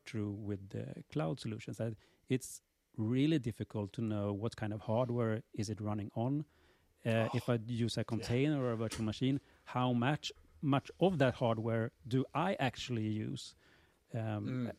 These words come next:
Speaker 1: is this something that the impact framework, uh, take into account as well?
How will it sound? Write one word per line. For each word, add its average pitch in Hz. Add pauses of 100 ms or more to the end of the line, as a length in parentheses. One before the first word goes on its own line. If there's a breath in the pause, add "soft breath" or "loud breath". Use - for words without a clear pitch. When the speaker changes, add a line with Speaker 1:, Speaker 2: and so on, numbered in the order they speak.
(160)
Speaker 1:
is 127
this 139
something 147
that 143
the 139
impact 131
framework, 123 (260)
uh, 113 (1040 loud breath)
take -
into 117
account 113
as 110
well? 120